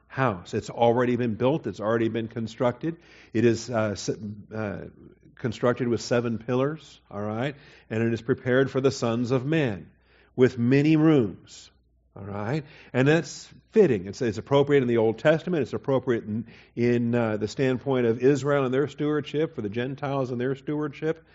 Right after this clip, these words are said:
and the issues there. However, none of those dwelling places are appropriate for the bride of Christ, for the body of Christ. And so he goes on to say,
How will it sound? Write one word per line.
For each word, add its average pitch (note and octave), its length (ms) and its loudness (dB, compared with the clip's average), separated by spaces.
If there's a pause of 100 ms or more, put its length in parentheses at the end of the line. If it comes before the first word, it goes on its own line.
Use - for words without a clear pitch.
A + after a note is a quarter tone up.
(320)
and B2+ 500 0
the B2 240 2
issues C3 540 0
there. B2+ 560 0 (540)
However, C#3 680 4 (300)
none D3+ 500 6
of D#3+ 220 2
those E3 260 6
dwelling E3+ 380 2
places B2+ 480 0
are C3 120 0
appropriate C3 600 2
for C3 100 -4
the B2 60 -2
bride A#2 240 4
of A#2 100 -4
Christ, C3 460 -10 (440)
for A#2+ 100 -4
the A2+ 80 0
body A2+ 320 0
of A2 120 -2
Christ. F#2+ 440 -6
And A2 100 -10
so - 80 -6
he B2 100 4
goes B2 200 2
on D#3+ 260 4
to D3 100 2
say, A#2 440 -2